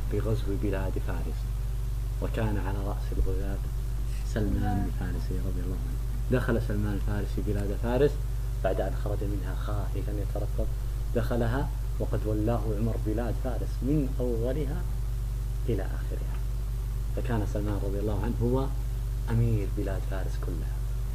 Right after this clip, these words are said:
يعني ما كان يحلم به ولا أبوه ولا كل أهله، لكن كل، انظروا كيف، كما قال عمر رضي الله عنه: "نحن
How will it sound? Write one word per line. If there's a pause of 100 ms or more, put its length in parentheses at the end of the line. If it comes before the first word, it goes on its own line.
(340)
يعني
ما
كان
يحلم
به
ولا
أبوه
ولا
كل
أهله، (520)
لكن
كل، (100)
انظروا
كيف، (120)
كما
قال
عمر
رضي
الله
عنه: (260)
"نحن